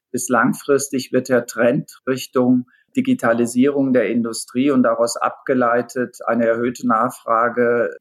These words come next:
für Cloud-Lösungen, eine erhöhte Nachfrage für As-a-Service-Angebote in der I T unserer Einschätzung nach unverändert anhalten.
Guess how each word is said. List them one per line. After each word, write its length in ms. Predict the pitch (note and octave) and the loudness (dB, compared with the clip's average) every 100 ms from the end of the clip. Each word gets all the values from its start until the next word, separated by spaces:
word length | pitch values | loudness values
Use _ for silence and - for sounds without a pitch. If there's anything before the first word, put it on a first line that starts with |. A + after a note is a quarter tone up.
| - | -6
für 200 | B2+ A#2 | -4 -2
Cloud-Lösungen, 960 | B2+ A#2 C#3+ - B2+ B2 A#2+ A#2+ A#2 | 2 2 0 0 0 0 -2 -4 -4
eine 220 | E2 A#2 | -4 -4
erhöhte 440 | A2+ A2+ A2+ - C3 | -6 -8 -10 -6 -4
Nachfrage 760 | A#2 A2+ A#2+ - A#2 A2+ A2+ | 0 0 -2 -2 0 0 -2
für 340 | A2+ - A2+ G#2 | -14 -6 -2 2
As-a-Service-Angebote 1500 | A2 A#2 B2 - A#2 C3+ C#3 - G2 B2+ B2+ B2 B2 A#2+ - - | 0 0 -6 0 2 2 -2 -6 -2 2 0 -2 -8 -8 -10 -10
in 160 | B2 | -6
der 240 | B2+ A#2+ A2+ | -2 -2 -2
I 60 | A2+ | -4
T 280 | - B2 A#2+ _ _ _ _ | -4 -6 -6 _ _ _ _
unserer 760 | C3 C#3+ C#3 B2 B2 A#2+ - | 2 2 2 2 4 2 0
Einschätzung 680 | A2 A2+ A#2+ A#2+ - A#2+ A#2+ | -2 -2 -2 -2 -2 -6 -4
nach 420 | A2+ A2 A2+ - _ | 0 0 0 -4 _
unverändert 720 | C#3+ C#3+ - A2+ A#2 A2+ G#2 | -4 -4 0 -2 -2 -4 -6
anhalten. 460 | - G#2 F#2+ - | -6 -8 -8 -12